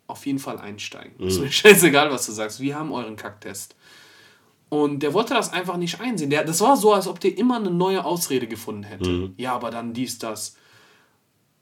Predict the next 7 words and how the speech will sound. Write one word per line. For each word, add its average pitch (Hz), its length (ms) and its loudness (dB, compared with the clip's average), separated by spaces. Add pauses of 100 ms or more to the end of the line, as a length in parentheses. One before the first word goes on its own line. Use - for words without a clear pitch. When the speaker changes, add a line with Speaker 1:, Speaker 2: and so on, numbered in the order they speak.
Speaker 1:
Und 147 220 -6
irgendwann 190 560 2
mal 104 280 -8 (1400)
sagen 151 340 0
wir 117 140 -2
zu 107 160 -8
denen, 117 260 -8